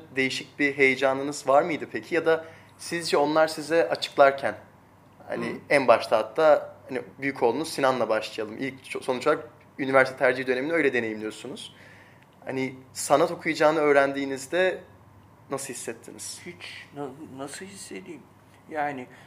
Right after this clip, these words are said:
Speaker 2: o kendi yeteneklerini orada görüyorsa, e, yani o yönde tutkularını
Speaker 1: Hı hı.
Speaker 2: malum, e,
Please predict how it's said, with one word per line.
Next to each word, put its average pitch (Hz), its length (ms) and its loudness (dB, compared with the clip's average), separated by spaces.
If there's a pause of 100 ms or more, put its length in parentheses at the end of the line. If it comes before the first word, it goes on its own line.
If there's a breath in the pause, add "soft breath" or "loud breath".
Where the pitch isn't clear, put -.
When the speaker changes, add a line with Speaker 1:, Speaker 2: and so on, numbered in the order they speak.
(200 loud breath)
Speaker 2:
o 165 120 -6
kendi 165 320 -10
yeteneklerini 170 800 -8
orada 160 340 -8
görüyorsa, 143 840 -8 (1300 soft breath)
e, 143 260 -12 (720)
yani 127 360 -8 (140)
o 165 100 -4
yönde 139 600 -6 (680 loud breath)
tutkularını 127 800 -2
Speaker 1:
Hı 101 60 -2
hı. 95 40 -6 (500)
Speaker 2:
malum, 107 420 -10 (580 loud breath)
e, 131 400 -8